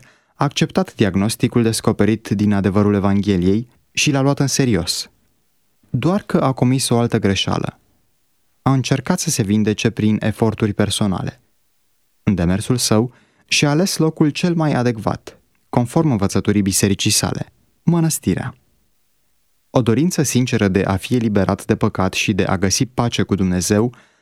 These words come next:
l-a determinat să se consacre vieții monahale. Citat din Cartea Tragedia Veacurilor, pagina o sută. Dumnezeu a îngăduit acest lucru pentru ca viitorul reformator să se convingă personal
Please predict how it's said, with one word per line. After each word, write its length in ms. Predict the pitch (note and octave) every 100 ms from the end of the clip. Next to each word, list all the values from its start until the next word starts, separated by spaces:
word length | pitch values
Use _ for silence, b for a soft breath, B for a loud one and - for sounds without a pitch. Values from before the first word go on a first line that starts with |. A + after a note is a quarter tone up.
| b b
l-a 140 | C3+
determinat 800 | C3 C3+ C#3+ C3+ C#3 D3 D3+ -
să 200 | - -
se 160 | B2+ C3+
consacre 540 | B2+ A#2+ - D3+ -
vieții 360 | B2 G#2 G2+ A2
monahale. 640 | G#2+ G#2+ F#2+ F2 D#2+ - _ _ _ _ _ _ -
Citat 360 | - G#2 G2+
din 120 | - G#2
Cartea 240 | G2 -
Tragedia 460 | - G2+ G2 F#2+ F2+
Veacurilor, 540 | G#2 - B2 A#2 A2+
pagina 420 | - A2 G#2 G2
o 60 | G2+
sută. 400 | - - - - _ _ _ _ _ _ _ _ _
Dumnezeu 560 | - D3 D3+ C3+ F#3 F#3
a 60 | B3+
îngăduit 460 | C3+ B2+ A#2 D3+
acest 360 | B2 G#2 A2 -
lucru 260 | A2+ - A#2+
pentru 300 | A#2 G#2+ G#2+
ca 180 | G#2+
viitorul 580 | G2+ G#2 F#2+ B2 C3 C3
reformator 640 | B2+ - B2+ B2 B2 G2+ - b b b b
să 140 | -
se 140 | C#3 C#3+
convingă 480 | C#3 B2+ F3 E3
personal 680 | D#3+ C#3+ C3 C3+ A#2+ E2+ D#2+